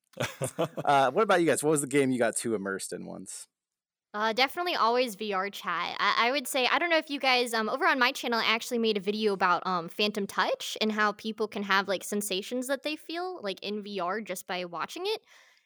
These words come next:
Speaker 3: And for me, I never really experienced that until I got my Index, and then I went into V R chat, and the most immersed that I felt was there was this, um, world titled In My Dreams, and there was this, like,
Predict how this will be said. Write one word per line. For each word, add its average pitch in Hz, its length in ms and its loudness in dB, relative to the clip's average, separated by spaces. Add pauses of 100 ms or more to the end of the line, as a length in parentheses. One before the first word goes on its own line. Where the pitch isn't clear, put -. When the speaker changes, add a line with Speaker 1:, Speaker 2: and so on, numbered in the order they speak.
(200)
Speaker 3:
And 277 220 4
for 302 120 0
me, 320 180 2
I 269 80 6
never 320 200 4
really 302 200 2
experienced 254 540 -2
that 208 300 4
until 226 760 2
I 208 160 2
got 202 180 4
my 214 120 0
Index, 254 540 -2
and 226 120 2
then 208 100 2
I 196 80 0
went 190 240 -2
into 220 220 0
V 196 160 -4
R 196 120 2
chat, 190 280 2
and 208 120 0
the 208 40 2
most 240 280 2
immersed 233 420 2
that 202 100 0
I 175 80 -2
felt 262 320 2
was 196 160 -6
there 208 140 0
was 202 140 -2
this, 202 220 -2
um, 185 240 -2 (480)
world 285 240 4
titled 240 400 2
In 233 140 4
My 214 160 2
Dreams, 196 560 -6 (380)
and 240 360 4
there 233 100 6
was 226 140 4
this, 220 160 -2
like, 214 100 0